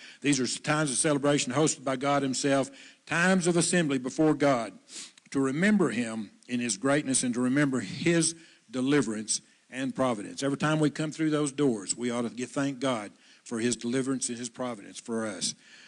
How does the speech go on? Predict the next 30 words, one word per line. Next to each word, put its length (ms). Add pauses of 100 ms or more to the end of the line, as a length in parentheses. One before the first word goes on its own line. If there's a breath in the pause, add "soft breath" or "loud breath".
(140)
To 140
us, 240
as 120
we 140
have 140
our 140
privileged 540
overview 500
provided 380
by 100
the 140
Old 180
and 140
New 100
Testaments, 600 (760 loud breath)
accounts, 560 (140)
the, 320
uh, 260
Testament 400
accounts, 460
these 320 (340 loud breath)
feasts 300
are 80
the 80
picture 380
and 100
demonstration 560
of 100
God's 380
gospel, 520